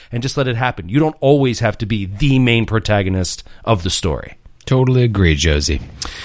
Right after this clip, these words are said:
Speaker 1: All right, buddy, that was all I had. Do you have any more don'ts?
Speaker 2: No, I just, I don't know if we solved his problem, though. He's got this tough guy. I mean, th-, I think the number one thing you gotta do, you know, you can, you can obviously have the dice mechanic thing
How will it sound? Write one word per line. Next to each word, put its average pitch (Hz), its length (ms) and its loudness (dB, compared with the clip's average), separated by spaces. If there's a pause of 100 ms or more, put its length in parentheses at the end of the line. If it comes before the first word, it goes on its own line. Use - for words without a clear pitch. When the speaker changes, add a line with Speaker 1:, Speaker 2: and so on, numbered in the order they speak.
(440)
Speaker 1:
All 151 60 4
right, 165 120 4
buddy, 147 160 2
that 156 120 4
was 156 140 0
all 135 160 2
I 131 160 2
had. 95 200 -6
Do 110 60 -4
you 143 140 6
have 170 100 4
any 190 100 0
more 185 200 0
don'ts? 180 500 -4
Speaker 2:
No, 185 280 2
I 160 100 2
just, 160 260 -4
I 160 80 -2
don't 175 140 2
know 190 80 2
if 165 80 -6
we 170 100 2
solved 156 400 2
his 143 160 2
problem, 139 580 0
though. 73 240 -4
He's 92 240 -2
got 127 220 -2
this 123 180 -2
tough 127 240 -2
guy. 131 180 0
I 135 40 0
mean, 127 380 -2
th-, 107 160 -8
I 123 80 0
think 147 200 0
the 127 80 4
number 127 260 4
one 143 200 2
thing 131 160 2
you 123 80 2
gotta 123 180 2
do, 90 360 -2 (320)
you 95 100 -2
know, 82 80 0
you 87 160 -2
can, 95 240 0
you 95 140 2
can 90 100 2
obviously 110 360 4
have 95 180 2
the 90 80 0
dice 90 500 0
mechanic 90 500 -2
thing 90 300 0